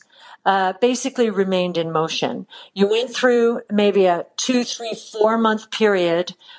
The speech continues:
where the shock had people on edge and activity was subdued.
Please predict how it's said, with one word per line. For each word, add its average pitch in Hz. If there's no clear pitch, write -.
where 190
the 185
shock 220
had 180
people 185
on 226
edge 185
and 185
activity 233
was 208
subdued. 196